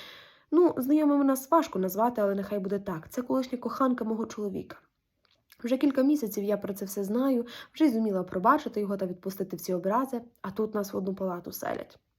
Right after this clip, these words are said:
тужливо промовила Оленка. У ті миті народила й Олеся, але народила слабеньку й хвору дівчинку, що не могла дихати самостійно. Тому лікарі відправили її у реанімацію, а жінці повідомили, що дівчинка все життя страждатиме від проблем зі здоров'ям.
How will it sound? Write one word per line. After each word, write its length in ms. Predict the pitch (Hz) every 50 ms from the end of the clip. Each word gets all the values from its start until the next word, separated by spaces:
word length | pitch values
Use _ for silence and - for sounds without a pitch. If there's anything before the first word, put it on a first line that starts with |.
| _ _
тужливо 340 | - 220 233 240 240 220 185
промовила 500 | 190 - 196 190 180 175 170 175 180 -
Оленка. 480 | - - 175 175 170 175 185 - - - _ _ _ - - - - - - -
У 100 | - 233
ті 100 | - 269
миті 240 | 302 415 415 - 285
народила 420 | 226 208 196 196 196 233 262 269
й 60 | 254 -
Олеся, 420 | 214 190 170 151 165 185 - - - _ _ _ _ _ -
але 140 | - 220 220
народила 420 | 220 226 226 240 226 269 277 277 247
слабеньку 520 | - - 233 220 202 233 262 277 - 220
й 40 | 202
хвору 300 | - - 202 208 202 208
дівчинку, 560 | 185 180 180 180 - - 196 190 190 - 185 - - - -
що 180 | - - - 233
не 40 | 226
могла 240 | 214 214 196 214 202
дихати 340 | 190 196 196 202 196 -
самостійно. 720 | - - 202 190 190 185 - - - 190 175 - - 202 -
Тому 180 | - 247 277 302
лікарі 320 | 311 302 - 285 294 339
відправили 500 | 339 262 - - 214 208 208 202 196 190
її 120 | 190 190 185
у 80 | 185
реанімацію, 720 | 180 185 180 185 185 185 220 269 294 294 - 262 247 247 240 - - - - - -
а 100 | - 226
жінці 300 | 226 262 349 427 - 330
повідомили, 600 | 311 277 254 262 233 247 254 262 254 240 240 240
що 200 | 240 - - 202
дівчинка 440 | 180 196 240 240 - - 240 226 208
все 240 | 196 - - 240 269
життя 260 | 294 277 285 285 277
страждатиме 640 | 277 - 285 277 254 247 262 254 254 254 247 233 196
від 160 | 175 165 -
проблем 360 | - 185 180 180 175 185 185
зі 100 | 185 185
здоров'ям. 500 | 175 175 - 170 - 175 - - - -